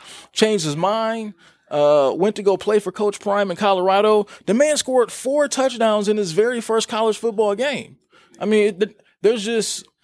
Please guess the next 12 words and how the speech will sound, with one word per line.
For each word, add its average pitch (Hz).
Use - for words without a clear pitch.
so 254
many 254
things 220
to 202
unpack, 147
but 147
a 151
tremendous 208
effort. 165
You 170
know, 135
look, 143